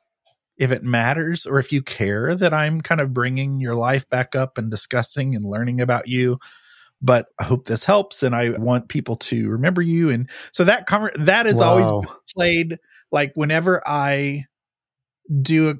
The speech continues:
Speaker 1: an episode about some individual who played a role in spiritualism or whatever, I sometimes wonder, I'm like, "Do they know and do they appreciate us kind of pulling their name back up? And is it something that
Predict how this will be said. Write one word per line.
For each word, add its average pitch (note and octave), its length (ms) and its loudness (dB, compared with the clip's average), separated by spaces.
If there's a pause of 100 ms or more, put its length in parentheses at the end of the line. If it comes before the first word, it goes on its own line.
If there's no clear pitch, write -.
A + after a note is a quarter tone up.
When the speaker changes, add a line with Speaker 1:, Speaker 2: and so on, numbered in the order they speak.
(160)
Speaker 1:
an C#3+ 220 -2
episode C#3+ 760 0 (100)
about C#3+ 580 0
some B2 400 -6 (100)
individual A2+ 800 0
who G#2 240 -2
played A2+ 320 -4
a A2+ 80 -2
role G2+ 560 0
in G2 480 -4 (260)
spiritualism F#2+ 960 -2
or F#2 140 -4
whatever, F#2+ 560 0 (480)
I D3+ 80 4
sometimes G3+ 520 2
wonder, E3 380 4
I'm B2+ 140 4
like, B2+ 460 0 (640)
"Do D#3+ 180 6
they G3+ 160 6
know F#3 560 4
and D3 220 -2
do D#3 120 4
they F3 180 4
appreciate E3+ 520 0
us D#3 220 -2
kind E3 240 0
of C#3+ 160 -4
pulling B2+ 340 -2
their E3 160 2
name F#3 300 0
back B2+ 260 0
up? - 260 -6
And A#2 160 -2
is A#2+ 200 -2
it C#3 260 -2
something D3 520 -4
that C3 260 0